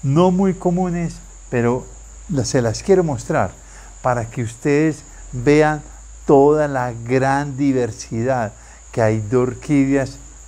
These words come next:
en el mundo. Casi todas extranjeras.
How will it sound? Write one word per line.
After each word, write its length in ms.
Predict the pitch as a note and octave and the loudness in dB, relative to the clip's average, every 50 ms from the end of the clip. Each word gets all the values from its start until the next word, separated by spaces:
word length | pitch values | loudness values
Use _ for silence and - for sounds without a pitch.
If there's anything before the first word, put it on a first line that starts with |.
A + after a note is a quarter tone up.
| - - | -14 -6
en 180 | A#2+ A2+ G#2+ G2+ | -4 -4 -2 -2
el 140 | F#2+ F#2 F#2+ | -2 -2 -4
mundo. 280 | G2 F#2 E2+ D2+ D2 - - - - - - - - - - - - - - - - - - - - - - | -4 -4 -6 -8 -10 -16 -20 -20 -20 -20 -20 -20 -20 -20 -20 -20 -20 -20 -20 -20 -20 -20 -20 -20 -20 -6 0
Casi 300 | - E3 E3 E3 G3+ G3 | 2 2 2 2 0 -2
todas 520 | E3 - G3 F#3+ F#3+ F#3 F#3 F3 F3 - - - - - - | 0 2 2 2 2 2 0 -2 -6 -10 -16 -20 -20 -10 -4
extranjeras. 1200 | C3 B2 A2+ A#2 - - G#2+ F#2+ F2+ E2 - D#3 D3+ B2+ F2 - - - - - - - - | -4 -4 -4 -4 -6 -10 -10 -10 -10 -8 -4 -2 -2 -2 -2 -6 -12 -20 -20 -20 -20 -20 -20